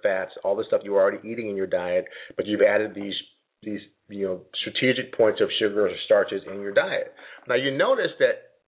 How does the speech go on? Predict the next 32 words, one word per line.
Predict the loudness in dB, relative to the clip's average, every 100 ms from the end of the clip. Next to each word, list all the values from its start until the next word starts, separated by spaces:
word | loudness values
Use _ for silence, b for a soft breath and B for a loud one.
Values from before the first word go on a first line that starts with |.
| _ -4
if | -4
you | -4
were | -6
able, | -4 -4 -4
if | -4 -4
you | -6
notice | -2 0 0 0
now | 0
the | 0
strategic | -2 -6 -6 -2 -2 4
part, | 2
there's, | 2 -6 -10
there's, | -4
like, | -4 -2
kind | -2 -2
of | -2
two | -4
or | -4
three | -4 0
full | 0 0 -4
message | -2 2 2 2 -4
in | -6
this | -6 -2
whole | 2 2 2
lesson | -2 -4
here. | -8 -10 -10 B B B
Number | 4 4
one | 2 -4
is | -6 -12
teaching | -16 -12 -10 -8
you | -6 -4 -4 -8 b b 2
basically | 2 2 -2 -6 -4 -4